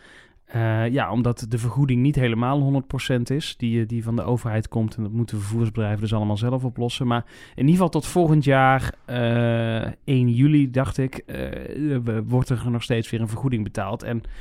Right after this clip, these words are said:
zullen die treinen en bussen dus blijven rijden. Maar ja, het is, het is, eh, een beetje een, ehm,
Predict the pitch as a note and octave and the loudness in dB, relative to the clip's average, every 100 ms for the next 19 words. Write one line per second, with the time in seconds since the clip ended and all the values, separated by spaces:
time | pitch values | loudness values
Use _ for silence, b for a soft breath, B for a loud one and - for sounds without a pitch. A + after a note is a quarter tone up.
0 | B B B B - - D#3+ E3 B2 A#2+ | B B B B -8 2 4 6 4 2
1 | C#3+ C3+ C3+ A#2 A#2 B2+ C3 B2+ A2+ A2 | 2 2 4 4 2 2 2 0 0 2
2 | A2+ G#2+ A2+ C3+ D3 G#2+ A2 B2+ A2 C3 | 2 2 0 2 2 2 0 0 0 0
3 | G2+ G2 - - - - A2+ A#2+ - A2 | -2 -4 -8 -10 -10 -10 -6 -6 -4 -4
4 | G#2+ G#2+ A2+ A#2 A2 G#2+ G#2 G2+ | -2 -2 -2 0 0 0 0 -2